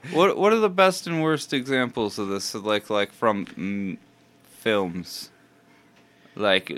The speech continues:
big, big revenges. The first big revenge I think of is, is, is Anakin.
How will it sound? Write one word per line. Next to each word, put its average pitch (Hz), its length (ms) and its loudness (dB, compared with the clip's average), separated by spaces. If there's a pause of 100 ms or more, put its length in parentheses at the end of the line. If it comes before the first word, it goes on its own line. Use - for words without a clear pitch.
(180)
big, 123 380 2
big 135 160 2
revenges. 101 560 0
The 135 100 -6
first 175 280 0
big 165 160 0
revenge 127 320 2
I 113 100 4
think 110 220 -4
of 104 100 0
is, 95 240 -4
is, 87 340 -4
is 85 460 -6 (500)
Anakin. 92 600 0